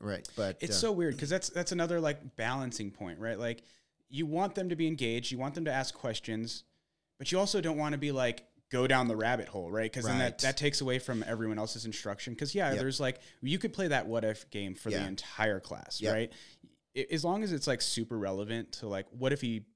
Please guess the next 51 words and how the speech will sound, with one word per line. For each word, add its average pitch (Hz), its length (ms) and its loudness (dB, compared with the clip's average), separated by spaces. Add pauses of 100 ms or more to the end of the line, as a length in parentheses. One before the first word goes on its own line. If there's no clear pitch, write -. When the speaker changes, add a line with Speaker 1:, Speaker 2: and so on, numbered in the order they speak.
(180)
Speaker 2:
posts 104 320 -6
out 87 260 -6
on 98 160 -6
your 98 120 2
Speaker 1:
Right. 92 100 0
Speaker 2:
hip 117 180 0
instead 95 300 -2
of 92 120 -4
the 98 80 -4
ground 85 360 -6
or 98 80 -2
whatever, 110 280 2
Speaker 1:
Yeah. 85 40 -6
Speaker 2:
stuff 131 260 -2
like 123 140 -4
that. 107 160 0
Like, 110 120 -2 (200)
small 151 420 4
what 190 140 4
ifs, 202 320 -4 (100)
I 123 100 0
think 143 240 -2
are, 131 180 2
Speaker 1:
Right. 92 120 0
Speaker 2:
I, 120 200 -2
I, 123 160 -4
I 120 80 -2
welcome 120 420 0
more 107 260 -2
so 110 260 0
than, 107 180 -4
like, 92 300 -8 (520)
you 101 80 -8
know, 85 240 -8 (280)
what 101 160 -6
if 110 120 -2
he 135 240 -2
f-, - 80 -16 (640)
front 180 200 -2
rolls 107 300 -2
out 104 160 0
of 98 60 -4
this 98 220 -4
or - 40 -2
Speaker 1:
Yeah, 113 200 6
Speaker 2:
whatever, 104 160 2
Speaker 1:
yeah. 110 80 4
Speaker 2:
you 104 80 4
know, 107 100 0
it's 110 120 -4
like, 113 140 0